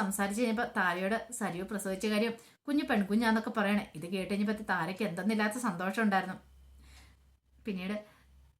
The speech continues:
കല്യാണി പറഞ്ഞു, "പേടിക്കൊന്നും വേണ്ട, ദേ ഒരു ദിവസം കുഞ്ഞിനെ കൊണ്ട് കാണിക്കാന്ന് പറയുന്നുണ്ട്."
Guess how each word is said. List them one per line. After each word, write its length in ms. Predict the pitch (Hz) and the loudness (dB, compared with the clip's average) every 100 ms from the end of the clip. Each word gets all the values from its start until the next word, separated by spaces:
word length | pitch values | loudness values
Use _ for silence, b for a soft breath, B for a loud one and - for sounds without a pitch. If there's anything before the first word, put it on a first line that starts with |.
| _ _ _ | _ _ _
കല്യാണി 360 | - 196 175 214 | -8 -4 -2 0
പറഞ്ഞു, 180 | 220 214 220 | 2 2 2
"പേടിക്കൊന്നും 480 | 165 165 254 254 | 0 0 2 2
വേണ്ട, 200 | 240 202 202 - - | 4 2 0 -4 -14
ദേ 160 | 175 190 208 B - | -8 -8 -8 B -6
ഒരു 120 | 180 | 0
ദിവസം 300 | 208 208 233 226 | 2 2 0 -2
കുഞ്ഞിനെ 260 | 196 170 185 | -4 -4 -2
കൊണ്ട് 140 | 214 233 240 | 0 2 2
കാണിക്കാന്ന് 420 | 175 185 214 233 | 0 0 0 2
പറയുന്നുണ്ട്." 360 | 214 214 220 | 4 4 4